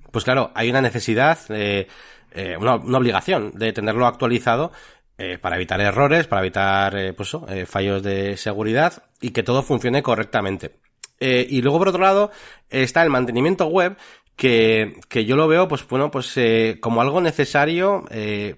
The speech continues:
al igual que el mantenimiento de cualquier cosa de tu empresa que evoluciona, eh, y, eh, tu página web evolucionará igual que tu negocio, ¿no? Si tú, tu negocio, pues vas evolucionando con el tiempo y al final te das cuenta de que tienes que prescindir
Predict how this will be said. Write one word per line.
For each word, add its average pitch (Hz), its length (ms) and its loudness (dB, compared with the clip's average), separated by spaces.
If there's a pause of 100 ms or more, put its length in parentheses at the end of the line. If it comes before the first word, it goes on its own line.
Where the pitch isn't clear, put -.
(260)
al 110 160 -2
igual 120 300 0
que 151 100 -2
el 151 80 2
mantenimiento 143 520 2
de 160 80 2
cualquier 123 400 -2
cosa 156 300 2
de 131 120 2
tu 117 160 -2
empresa 127 420 0
que 123 100 0
evoluciona, 117 640 2 (460)
eh, 104 480 -4 (100)
y, 104 80 -12 (140)
eh, 101 60 -12
tu 101 140 -8
página 135 400 0
web 156 160 6
evolucionará 127 560 4
igual 143 180 2
que 135 100 0
tu 120 100 0
negocio, 120 360 2
¿no? 143 140 2
Si 120 140 -2
tú, 123 240 -2
tu 127 100 -2
negocio, 139 460 0
pues 117 160 0
vas 120 160 -2
evolucionando 123 420 2
con 123 140 4
el 120 80 0
tiempo 170 340 2
y 117 160 4
al 107 140 0
final 120 240 2
te 131 60 0
das 123 120 0
cuenta 147 340 2
de 127 120 0
que - 400 -2 (480)
tienes 127 220 2
que 135 140 4
prescindir 127 520 2